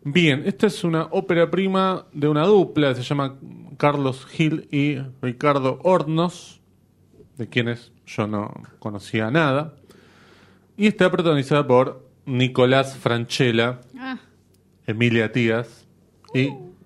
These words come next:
Speaker 1: el Puma Goiti. Bueno, este es un tri-, a ver, yo lo voy a decir en una oración. Esta
Speaker 2: Uh.
Speaker 1: es una copia.
Speaker 2: Perdón, perdón.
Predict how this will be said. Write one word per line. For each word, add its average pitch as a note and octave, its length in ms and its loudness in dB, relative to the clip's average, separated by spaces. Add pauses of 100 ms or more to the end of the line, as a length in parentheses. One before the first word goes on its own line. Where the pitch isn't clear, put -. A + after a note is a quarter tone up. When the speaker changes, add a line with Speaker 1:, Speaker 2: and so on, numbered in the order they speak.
(520)
Speaker 1:
el B2 140 -6
Puma A2 280 0
Goiti. G2 460 -4 (1400)
Bueno, C3+ 440 4
este F#3 180 -2
es C3+ 80 0
un A#2 200 -2
tri-, C#3 200 -10 (240)
a D#3 140 0
ver, A#2+ 280 2 (180)
yo - 160 -2
lo F#3+ 80 4
voy C#3+ 80 4
a - 40 6
decir A#2 240 -2
en G#2+ 120 0
una G2+ 400 -2
oración. C#3+ 640 -4 (360)
Esta - 160 0
Speaker 2:
Uh. - 40 2
Speaker 1:
es - 80 -8
una G#2 180 6
copia. C3+ 520 0
Speaker 2:
Perdón, F#3+ 360 -4
perdón. D#3+ 240 -10